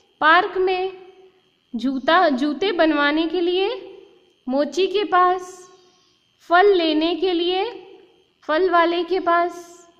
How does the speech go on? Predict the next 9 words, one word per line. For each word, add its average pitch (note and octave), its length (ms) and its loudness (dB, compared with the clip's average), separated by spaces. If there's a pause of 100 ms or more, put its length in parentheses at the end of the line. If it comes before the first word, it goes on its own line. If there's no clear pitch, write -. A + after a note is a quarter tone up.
(480)
मिट्टी C#4+ 440 0
का E4+ 200 0
घड़ा C4 360 0
लेने D#4 360 0
के E4+ 140 -4
लिए F4+ 300 0 (600)
कुम्हार D#4+ 500 0
के F#4 180 -4
पास। D#4 640 -6